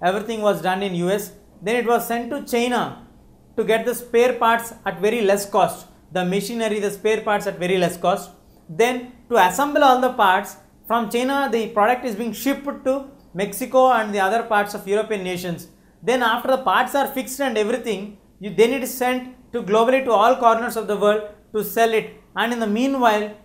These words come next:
to get the customer support twenty-four into seven into three sixty-five days, we use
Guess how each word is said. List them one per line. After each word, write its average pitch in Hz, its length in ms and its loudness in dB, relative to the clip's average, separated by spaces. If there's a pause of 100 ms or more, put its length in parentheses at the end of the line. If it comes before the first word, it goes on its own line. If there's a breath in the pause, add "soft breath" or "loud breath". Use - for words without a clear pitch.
(160)
to 208 100 -2
get 240 240 0
the 254 60 -6
customer 262 480 0
support 240 540 -2 (160)
twenty-four 254 480 2
into 240 200 -4
seven 233 340 -2
into 220 160 -4
three 226 160 -10
sixty-five 220 540 -4
days, 180 340 0 (300)
we 233 160 -4
use 240 340 -2